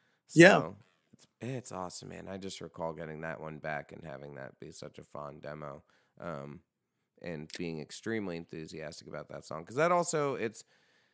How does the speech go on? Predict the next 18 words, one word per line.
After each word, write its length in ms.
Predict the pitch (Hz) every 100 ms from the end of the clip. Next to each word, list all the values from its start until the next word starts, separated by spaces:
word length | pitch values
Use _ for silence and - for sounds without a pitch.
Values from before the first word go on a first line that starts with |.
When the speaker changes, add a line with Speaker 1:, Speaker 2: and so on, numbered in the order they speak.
| _ -
Speaker 2:
I 120 | 120
find 440 | - 135 135 139
that, 300 | 127 120 - -
uh, 260 | - 101 104 - 92 - -
generally 600 | 101 113 113 107 104 104
on 180 | 98 92
our 160 | 90 87
releases, 600 | 90 92 92 98 90 92
my 160 | 85
favorite 340 | 87 92 85 -
songs 340 | 92 87 90
are 60 | 85
the 100 | 87
ones 260 | 82 82
that 160 | 85 80
are 100 | 78
the 120 | 78
most, 540 | 78 78 78 - -